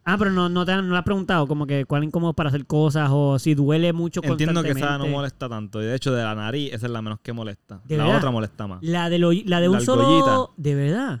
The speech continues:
Speaker 2: Esa puede molestar más porque está más... Como que más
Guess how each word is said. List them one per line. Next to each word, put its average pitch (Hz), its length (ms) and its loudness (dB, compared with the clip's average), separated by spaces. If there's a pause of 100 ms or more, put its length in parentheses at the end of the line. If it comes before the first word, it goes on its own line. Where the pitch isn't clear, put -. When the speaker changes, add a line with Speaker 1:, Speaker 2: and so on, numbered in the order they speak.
(100)
Speaker 2:
Esa 117 220 -6
puede 127 180 -2
molestar 127 400 -4
más 143 300 -6
porque 101 1080 -8 (280)
está 104 240 -12
más... 131 440 -6 (1080)
Como 107 180 -8
que 104 80 -4
más 104 160 -6